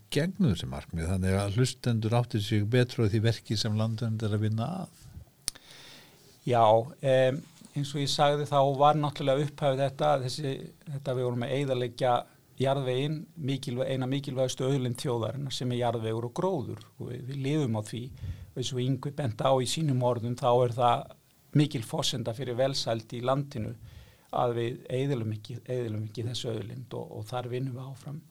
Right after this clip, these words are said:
Speaker 2: Síðan er önnur auðlind sem að hefur kom-, vak-, vakið vaxandi athygli og það er, hérna, náttúra landsins og landslag, þar sem að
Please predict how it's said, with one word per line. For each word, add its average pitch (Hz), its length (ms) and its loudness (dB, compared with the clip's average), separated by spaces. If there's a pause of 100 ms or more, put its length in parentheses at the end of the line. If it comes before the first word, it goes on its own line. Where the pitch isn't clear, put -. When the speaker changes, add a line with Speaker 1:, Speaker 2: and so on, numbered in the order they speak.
(720)
Speaker 2:
Síðan 170 340 10
er 151 220 8
önnur 160 340 6
auðlind 135 400 2
sem 127 240 0
að 127 160 4
hefur 131 200 0
kom-, - 280 -2
vak-, 131 320 2
vakið 139 380 2
vaxandi 139 420 -2
athygli 165 520 -4 (360)
og 202 160 -10
það 139 240 2
er, 123 120 0 (240)
hérna, 120 320 -4 (180)
náttúra 135 500 -4
landsins 120 480 0
og 117 140 -2
landslag, 120 580 -2 (280)
þar 147 180 -6
sem 151 200 -4
að 165 180 -8